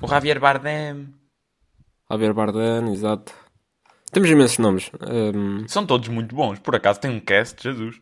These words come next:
Speaker 2: Tem, tem um, tem um excelente cast. Eh, as minhas expectativas são altas por causa disto, por causa do realizador, eh, por causa do género.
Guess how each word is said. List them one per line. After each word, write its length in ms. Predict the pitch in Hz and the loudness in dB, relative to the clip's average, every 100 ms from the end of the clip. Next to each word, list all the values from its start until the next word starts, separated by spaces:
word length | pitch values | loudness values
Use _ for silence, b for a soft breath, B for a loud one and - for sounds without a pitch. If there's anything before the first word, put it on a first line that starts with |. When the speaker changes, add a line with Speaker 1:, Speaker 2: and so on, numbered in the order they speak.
| _ | _
Speaker 2:
Tem, 240 | - 131 117 | 2 2 2
tem 160 | 123 | -2
um, 460 | 117 113 107 110 107 - | -2 -4 -6 -8 -10 -4
tem 100 | 113 | -2
um 60 | |
excelente 320 | 110 110 104 | -2 -4 -4
cast. 280 | - 92 - - B B B B - | -2 -4 -4 -18 B B B B -4
Eh, 240 | 135 131 | 0 0
as 80 | 127 | 0
minhas 160 | 156 | -2
expectativas 720 | 156 - - 156 151 143 135 | -2 -4 -2 0 0 -2 -2
são 180 | - 123 | -2 -2
altas 240 | 120 104 101 | -2 -2 -6
por 100 | - | -2
causa 260 | 104 101 | 0 0
disto, 260 | 101 127 - | -2 -2 -6
por 100 | - | -6
causa 200 | 113 104 | -4 -2
do 100 | 101 | -4
realizador, 720 | 92 95 95 95 95 110 127 - _ _ _ _ _ - | -2 -2 -2 -4 -6 -6 -8 -16 _ _ _ _ _ -2
eh, 460 | 117 107 92 76 | 0 0 -2 -6
por 140 | - - | -6 -2
causa 200 | 127 117 | 0 0
do 100 | 107 | 0
género. 400 | 98 104 110 | 0 0 -4